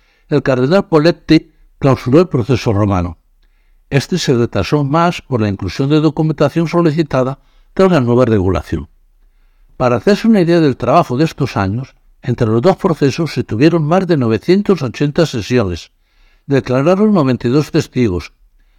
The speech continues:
Todos habían conocido y tratado personalmente a, a José María Escrivá, y más del cincuenta por ciento de los testigos no pertenecían al Opus Dei. Las declaraciones se incluyeron en veintidós volúmenes, sumando un total de once mil páginas.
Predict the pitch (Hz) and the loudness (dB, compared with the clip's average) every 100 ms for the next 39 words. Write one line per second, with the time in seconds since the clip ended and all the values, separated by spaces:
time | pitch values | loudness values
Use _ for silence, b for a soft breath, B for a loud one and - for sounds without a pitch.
0 | _ _ - 202 220 156 147 156 170 156 | _ _ 2 2 2 2 0 0 0 0
1 | - 185 202 131 117 160 185 151 - 123 | 2 0 0 -2 0 0 2 0 -4 -4
2 | 123 156 160 165 127 123 117 110 113 101 | -2 -2 -2 -2 -2 -4 -8 -6 -4 -4
3 | 147 147 - 147 107 127 _ _ _ _ | -2 -2 0 0 0 -4 _ _ _ _
4 | - 123 143 202 180 139 - 98 151 160 | -6 -2 2 2 2 -2 -4 -2 0 0
5 | 165 131 - 170 123 117 151 - 151 - | -2 -2 0 -2 -2 -2 -4 -2 -4 -2
6 | 120 139 135 135 170 - - 104 98 - | -2 -2 -2 0 0 0 -2 -4 -4 -2
7 | 143 156 104 107 87 90 - 82 80 _ | -4 -2 0 0 0 -6 -6 -10 -10 _
8 | - _ _ _ _ _ _ _ 139 123 | -20 _ _ _ _ _ _ _ -2 0
9 | 127 139 131 127 - 208 196 175 - 127 | 0 2 2 2 2 0 2 -2 0 2
10 | 147 190 185 139 117 120 123 131 127 156 | 4 4 2 0 0 -2 0 0 2 2
11 | 190 117 95 - - 107 151 170 165 135 | 2 0 -2 -6 -6 -2 0 0 0 -2
12 | 123 175 156 123 110 104 110 98 - 113 | 0 0 2 0 0 0 0 0 0 -2
13 | - 85 78 | -2 -6 -8